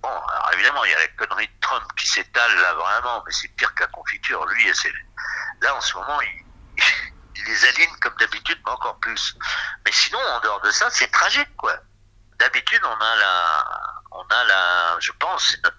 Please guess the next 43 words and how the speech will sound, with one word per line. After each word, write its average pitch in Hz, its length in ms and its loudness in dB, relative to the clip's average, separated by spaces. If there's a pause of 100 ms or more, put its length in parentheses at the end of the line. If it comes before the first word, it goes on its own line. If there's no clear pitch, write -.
tâche, - 280 2
enfin, - 220 -2
moi, 120 100 0
ça - 100 -2
a 98 40 -2
toujours 104 220 -2
été 95 160 -2
la 92 100 0
mienne, - 260 2
de 101 60 0
détourner - 460 0
le 101 80 0
quotidien, - 600 2 (200)
euh, 82 200 0 (480)
la 98 100 2
réalité, 98 600 4
puis - 220 -2
de 87 120 2 (100)
faire 95 200 2
rigoler 104 360 -4
à 104 60 -4
partir 98 320 -2
de 95 100 -4
ça. - 300 -2 (720)
Sauf - 240 2
que - 200 0
là, 214 360 4 (520)
comme 180 220 2
il 165 60 4
y - 20 8
a 147 60 4
que, 110 960 2 (220)
il 113 40 -4
y - 20 -2
a - 40 2
que - 180 2
ce, 104 280 4
cet - 240 4 (100)
ennemi-là, 131 600 2
ce - 140 0 (140)
virus-là, 117 1000 2
en 110 120 0
ligne - 200 -8